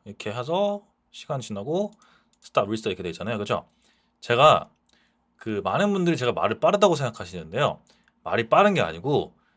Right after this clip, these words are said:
그냥, 아, 영어 잘한다 그러면 되게, 아무튼 영어를 <laughs> 잘하는 거예요. 그냥, 그냥 익숙해서 많이 했기 때문에 그냥 쭈쭈쭈 나오는 거거든요. 이게 뭐 영어 잘하는 것도 아니고 그냥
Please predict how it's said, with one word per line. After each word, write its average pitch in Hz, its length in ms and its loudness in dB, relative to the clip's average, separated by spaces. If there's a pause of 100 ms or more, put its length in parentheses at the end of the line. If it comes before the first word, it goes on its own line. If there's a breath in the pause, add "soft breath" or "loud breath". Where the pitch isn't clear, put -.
(140)
그냥, 117 440 -2 (320)
아, 92 160 -12
영어 107 160 -4
잘한다 104 300 -2
그러면 95 200 -6
되게, 90 260 -10 (280)
아무튼 90 340 -12 (380)
영어를 143 180 4
<laughs> - 0 -
잘하는 - 400 0
거예요. 104 160 2
그냥, 92 220 -6 (720 soft breath)
그냥 156 280 0
익숙해서 147 720 4
많이 147 240 4
했기 190 200 0
때문에 127 320 -4
그냥 127 460 -4
쭈쭈쭈 208 300 -2
나오는 127 340 4
거거든요. 120 560 -6
이게 165 220 -4
뭐 135 180 0
영어 143 140 2
잘하는 170 300 2
것도 226 180 2
아니고 147 160 0
그냥 170 360 0